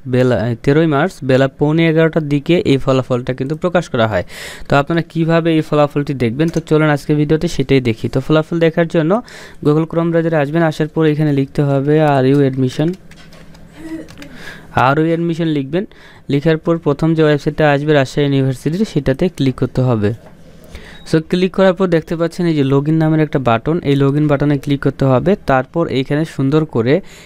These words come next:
এইচএসসির যে রোল নাম্বারটি আপনাদের যে এইচএসসি রোল নাম্বারটি, সেটা সুন্দর করে কিন্তু আপনি এখানে টাইপ করে দিবেন। দেওয়ার পর আপনার বোর্ড, এখান থেকে কোন বোর্ড আপনার, সেটা সিলেক্ট করে দিবেন। আমি দিলাম রাজশাহী,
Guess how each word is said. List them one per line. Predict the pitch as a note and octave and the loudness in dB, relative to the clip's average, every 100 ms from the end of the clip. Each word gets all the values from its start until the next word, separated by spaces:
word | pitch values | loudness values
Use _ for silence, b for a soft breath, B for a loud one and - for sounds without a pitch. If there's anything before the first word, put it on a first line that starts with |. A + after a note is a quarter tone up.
| B | B
এইচএসসির | - C#3 - D#3+ F3+ F3+ E3 | 0 0 0 -2 0 0 0
যে | C#3+ | 0
রোল | C#3 - | 0 -2
নাম্বারটি | C3 B2 A#2+ - F3+ A3+ - - - - - - - - - - - - | -4 -2 -2 0 -2 -2 -10 -20 -20 -20 -20 -20 -20 -20 -20 -20 -18 -6
আপনাদের | B2+ - D#3 D#3+ | -4 0 2 2
যে | D#3 | 4
এইচএসসি | D3+ C#3 D#3 D#3+ | 2 2 0 0
রোল | C#3+ C#3 D3 | 0 0 0
নাম্বারটি, | D#3 C#3+ - | 0 -2 -2
সেটা | G#3+ C#3 B2 | -2 0 0
সুন্দর | D#3 C3 B2+ C3 | -2 -2 -2 -2
করে | C3+ C3 | -2 -2
কিন্তু | C3+ C3 | -2 -2
আপনি | C3+ C#3 C3+ | -2 0 -2
এখানে | C3+ E3 | 0 0
টাইপ | D3+ A#2 | 0 0
করে | - C3 | -2 -2
দিবেন। | D3 B2 G2+ B B B B B2+ | 0 0 -4 B B B B 0
দেওয়ার | D3+ D#3+ | 2 2
পর | E3 F3+ | 2 2
আপনার | E3+ D#3 D#3+ C#3 | 2 2 0 -2
বোর্ড, | A#2+ C#3 D#3+ E3+ - | 0 4 4 2 -4
এখান | - C#3+ D3+ | -4 -2 0
থেকে | D3+ D3 D#3 - | 0 -2 -4 -2
কোন | D#3+ E3 | 2 4
বোর্ড | D#3 C#3 B2+ | 4 4 2
আপনার, | B2 E3 | 0 -2
সেটা | E3+ C#3 D#3 | -2 0 0
সিলেক্ট | - C3+ C3 | 0 -2 -2
করে | - C3+ | -2 0
দিবেন। | C3+ D#3 | 0 0
আমি | D#3 B2+ | 2 0
দিলাম | B2 B2+ B2 | 2 2 2
রাজশাহী, | A#2+ A#2+ - B2+ F3+ | 2 0 0 0 0